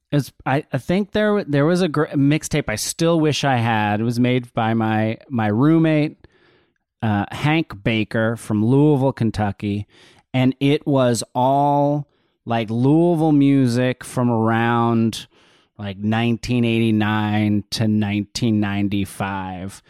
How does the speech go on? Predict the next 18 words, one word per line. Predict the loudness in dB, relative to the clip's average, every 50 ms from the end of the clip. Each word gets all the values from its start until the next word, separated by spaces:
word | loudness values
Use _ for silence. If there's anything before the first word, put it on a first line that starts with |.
| _ -20 -20 -20 -20 _ _
So | -4 0 2 2 2 2
it, | 0 0
like, | -2 -2 -2 -2 -4 -6
had | -6 -4 -4 -2 -2 -2
some | -2 -2 -2 -2
Slint | -2 -2 -2 -2 0 0 2 2 2 2 0 0
on | 0 0 0
it, | -2 -2
had | -2 -2 -4 -4
some | -4 -4 -2 0 0
Rodan | 0 0 0 0 0 -2 -2 0 0 0 0 0 0 0
on | 0 0 -2 -2 -2 -2
it. | -2 -2 -4 -6 -8 _ _ -20 -20 _ _ -10
It | -8 -8 -6
had, | -6 -4 -4 -4 -2 -2 -2 -2 -4 -4 -6 -8 -12 _ -8
um, | -6 -4 -4 -4 -4 -4 -4 -4 -6 -6 -8 -8 -10 -12 -14 -18 _ _ _ _ _ _ _ _ _ _ _ _ _ _ _ -10
I | -8
mean, | -6 -4 -4 -4 -4 -4 -6 -6